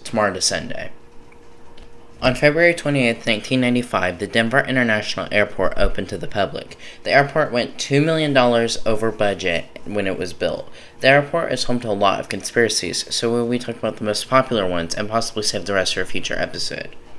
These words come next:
The first theory that we'll be talking about,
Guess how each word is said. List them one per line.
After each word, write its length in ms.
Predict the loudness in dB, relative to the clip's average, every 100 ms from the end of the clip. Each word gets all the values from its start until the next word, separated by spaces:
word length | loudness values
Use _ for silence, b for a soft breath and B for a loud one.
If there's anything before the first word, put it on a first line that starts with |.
| B B B B B B B B -6
The 120 | -2
first 420 | 4 6 6 2 -6 -12 -12 -12 2
theory 240 | 4 6
that 140 | 4 2
we'll 100 | 2
be 100 | 0
talking 240 | -2 -2
about, 320 | 2 2 0